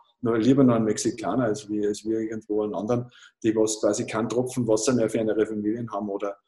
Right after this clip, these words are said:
oder nur mehr noch für die Avocados, damit sie Geld verdienen, damit sie sich wieder Wasser kaufen können. Weißt du,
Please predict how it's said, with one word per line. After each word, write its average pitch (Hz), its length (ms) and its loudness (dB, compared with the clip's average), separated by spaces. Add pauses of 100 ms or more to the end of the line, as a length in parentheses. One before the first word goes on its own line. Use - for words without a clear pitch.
(220)
oder 95 460 -2 (320)
nur 120 160 2
mehr 123 100 8
noch 120 100 6
für 120 80 2
die 110 100 4
Avocados, 107 480 2
damit 107 220 -2
sie - 100 -6
Geld 104 220 4
verdienen, 98 400 -4
damit 104 200 -2
sie 117 80 -4
sich 107 140 2
wieder 113 260 4
Wasser 107 260 2
kaufen - 300 -2
können. 101 240 -2
Weißt 104 240 -6
du, 113 120 2